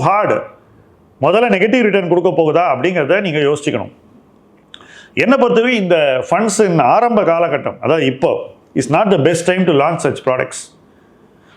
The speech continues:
டைனமிக் அசெட் அலோகேஷன் மார்க்கெட் கீழே இருந்தப்போ லான்ச் ஆகி சக்சீட் ஆன ஒரு ப்ராடக்ட் கேட்டகரி. ப்ரெஷர் இல்லாம அந்த ப்ராடக்ட் கேட்டகரி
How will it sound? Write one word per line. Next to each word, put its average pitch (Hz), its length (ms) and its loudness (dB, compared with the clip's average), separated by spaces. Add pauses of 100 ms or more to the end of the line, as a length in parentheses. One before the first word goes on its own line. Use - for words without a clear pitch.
(260)
டைனமிக் 226 420 2
அசெட் 196 200 0
அலோகேஷன் 175 500 0
மார்க்கெட் 208 360 0
கீழே 220 240 0
இருந்தப்போ 180 320 0
லான்ச் 180 320 -2
ஆகி 175 120 0 (120)
சக்சீட் 170 260 -2
ஆன 147 160 -2
ஒரு 131 180 -2
ப்ராடக்ட் 160 260 -2
கேட்டகரி. 107 420 -4 (440)
ப்ரெஷர் 180 360 0
இல்லாம 226 320 2
அந்த 208 160 2
ப்ராடக்ட் 185 400 0
கேட்டகரி 165 400 -2